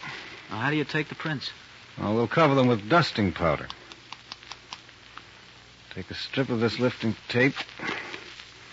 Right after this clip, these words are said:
Speaker 2: stick it on over the dusted prints, and peel the tape off. Um,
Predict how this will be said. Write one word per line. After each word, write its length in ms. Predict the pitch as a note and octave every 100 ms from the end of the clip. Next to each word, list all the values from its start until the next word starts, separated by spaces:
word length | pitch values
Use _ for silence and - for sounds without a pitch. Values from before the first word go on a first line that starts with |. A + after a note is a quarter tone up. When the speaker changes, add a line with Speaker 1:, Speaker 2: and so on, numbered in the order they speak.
| - - - - - -
Speaker 2:
stick 180 | - A#2+
it 100 | C3
on 240 | A#2+ A#2+ B2
over 240 | A2 G2+
the 60 | F2+
dusted 460 | B2 A#2 B2 G#2+
prints, 800 | - - G#2+ D#3 - - - - - - - - - - - - - - - - - - - - G2+
and 300 | G#2 G#2 F#2 -
peel 400 | - F3+ G#3 G3+
the 80 | F#3
tape 380 | - C3+ - G#2
off. 640 | F#2 E2+ C#3 F3+ - -
Um, 280 | G2+ G2